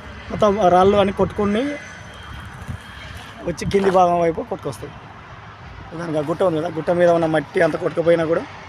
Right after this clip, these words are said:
ఆ కిందికి వచ్చిన స-, సరౌండింగ్ రాళ్ళన్నీ కొట్టుకొస్తాయి.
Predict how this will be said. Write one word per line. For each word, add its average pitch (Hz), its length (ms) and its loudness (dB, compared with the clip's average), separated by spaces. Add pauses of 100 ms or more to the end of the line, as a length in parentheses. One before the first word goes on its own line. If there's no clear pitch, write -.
(240)
ఆ - 20 -8
కిందికి 180 280 2
వచ్చిన 165 220 2
స-, 156 360 0
సరౌండింగ్ 151 600 0
రాళ్ళన్నీ 156 360 2 (500)
కొట్టుకొస్తాయి. 175 440 0